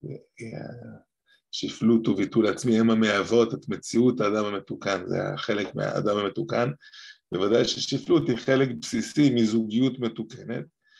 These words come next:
וכל התורות שלו ככה רואים, נלמד היום איזה, ננסה אולי ללמוד איזה תורה שלו שהרב, אה, לימד, ומהתורה הזאת ננסות ככה קצת להתבונן על השפלות בתוך הזוגיות שלנו. בתורה הזאת הוא מביא מדרש,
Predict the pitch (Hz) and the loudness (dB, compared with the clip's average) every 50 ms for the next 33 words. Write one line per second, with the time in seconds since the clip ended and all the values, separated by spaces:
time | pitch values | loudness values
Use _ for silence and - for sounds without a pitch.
0 | - - - _ _ _ _ - 98 104 104 101 101 101 101 104 107 - - 185 | -20 -20 -20 _ _ _ _ -14 -8 -4 -2 -2 0 0 -2 -4 -4 -2 0 2
1 | 180 151 139 131 139 139 143 139 - - 127 120 113 120 107 107 104 101 101 98 | 2 2 2 2 2 2 2 2 2 2 2 2 0 -2 -2 -2 0 0 0 0
2 | 95 95 101 113 120 117 127 127 123 120 117 120 113 107 104 98 - 123 117 113 | 0 -4 -4 -2 0 0 0 0 0 -2 -4 -4 -4 -6 -8 -6 -2 0 0 0
3 | 110 110 107 113 117 110 113 107 113 113 110 - 120 110 113 120 117 - - 110 | 0 0 -2 -2 -2 -2 -2 -4 -4 -6 -6 -2 0 0 2 0 0 -2 -4 -2
4 | 110 113 104 - _ _ _ _ _ _ _ _ _ _ - - - 104 101 98 | -2 -2 -4 -4 _ _ _ _ _ _ _ _ _ _ -14 -10 -8 -6 -4 -2
5 | 101 104 98 - - 101 98 101 98 98 98 92 95 104 117 127 127 120 107 110 | -2 -2 -4 -4 -6 -6 -6 -4 -4 -4 -4 -4 -2 -2 -2 -2 -2 -4 -4 -2
6 | 113 113 113 - 127 123 139 143 139 156 156 143 147 143 131 131 127 120 120 135 | -2 -2 -2 0 2 4 4 2 2 0 -4 -4 -4 -6 -6 -4 -6 -6 -4 -4
7 | 127 - - - - 123 117 - - 131 123 127 131 117 - - 113 117 120 127 | -4 -4 -6 -6 -6 -6 -4 0 2 2 2 2 0 -2 -2 -2 -2 0 2 2
8 | 127 120 113 113 - _ _ _ _ _ _ _ _ - 104 104 104 98 98 92 | 2 2 0 -4 -10 _ _ _ _ _ _ _ _ -14 -10 -6 -4 -2 0 0
9 | 92 92 98 98 98 95 92 - - 110 - - 117 113 110 107 101 98 - - | 0 0 0 0 -2 -4 -4 -6 -8 -8 -6 -2 -2 -2 0 -2 -2 -2 -4 -4
10 | 101 101 95 101 98 92 101 98 82 - - 107 107 113 117 117 117 110 110 - | -2 -2 -2 -2 -4 -4 -4 -6 -6 -4 -2 0 2 4 4 4 2 0 -2 -4
11 | - _ _ _ _ _ _ - - - - _ _ _ _ _ _ - - - | -12 _ _ _ _ _ _ -20 -20 -20 -20 _ _ _ _ _ _ -20 -16 -14
12 | - - 98 - - 110 110 131 143 143 139 147 143 143 - 139 127 127 127 117 | -10 -10 -8 -4 -2 0 2 4 4 4 4 2 0 0 -2 -2 0 0 -2 -2
13 | 127 127 127 127 127 139 127 120 113 113 - - - _ - | -2 -2 -2 0 0 2 2 2 0 -2 -6 -14 -16 _ -18